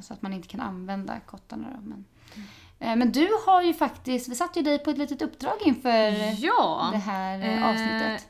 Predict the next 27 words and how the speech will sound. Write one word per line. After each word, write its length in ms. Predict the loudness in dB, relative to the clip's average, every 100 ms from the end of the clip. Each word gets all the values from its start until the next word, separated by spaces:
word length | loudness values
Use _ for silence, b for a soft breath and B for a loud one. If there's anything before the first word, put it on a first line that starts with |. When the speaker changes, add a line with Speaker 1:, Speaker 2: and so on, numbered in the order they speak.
| -12
Speaker 2:
jag 800 | -10 0 4 8 6 4 -2 -8
räckte 420 | -6 -6 -6 -4
ut 260 | -4 -4
en 160 | -4 -4
hand, 540 | 0 4 4 4 0 -2 -8 -4
eh, 520 | 0 0 -2 -4 -6 -12 _ -16
till 540 | -4 -2 -2 -2 -4
en 580 | -4 -6 -6 -6 -6 -8
kille 280 | -4 -2 -2
som 160 | -4
heter 360 | -4 -4 -6 -2
Ingemar 500 | -2 0 0 0 0
Jönsson. 840 | -2 -2 -2 -2 -2 -4 -2 -2 -4 _ -20 b b b
Speaker 1:
Mm. 140 | 2 2 -4
Speaker 2:
Och 380 | -4 -4 -14 -20
han 640 | -16 -8 2 4 4 2 0
är 420 | 2 4 4 2
en 300 | -2 -2 -4
av, 480 | -4 -4 -2 -4 -4
eh, 240 | -4 -4
delägarna 880 | -4 0 0 0 -2 -2 -4 -4 -6
i 480 | -4 -2 -2 -4 -10 -16
Korngårdens 1200 | -6 -4 -4 -6 -8 -4 -4 -4 -6 -8 -12 0
Humle. 460 | 2 4 4 4 4 2 B B B
Som 400 | -8 -2 0 0
Speaker 1:
Precis. 120 | -2 -10
Speaker 2:
startade 540 | -2 0 0 0 -6